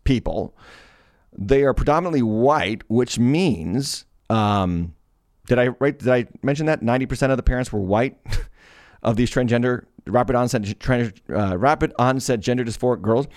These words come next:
And then they are also in a family that supports the redefinition of marriage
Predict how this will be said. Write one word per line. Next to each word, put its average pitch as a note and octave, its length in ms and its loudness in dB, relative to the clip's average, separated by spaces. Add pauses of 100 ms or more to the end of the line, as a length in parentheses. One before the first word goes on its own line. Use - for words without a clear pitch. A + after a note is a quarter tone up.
(1000)
And C3+ 640 2 (480)
then F3 360 0
they F#3 120 2
are D3 100 4
also D#3+ 280 2
in C3+ 60 0
a B2+ 40 0
family D3 320 0
that B2 100 0
supports - 720 -2
the A#2 100 0
redefinition A#2 680 2
of G2 100 -4
marriage G2+ 600 0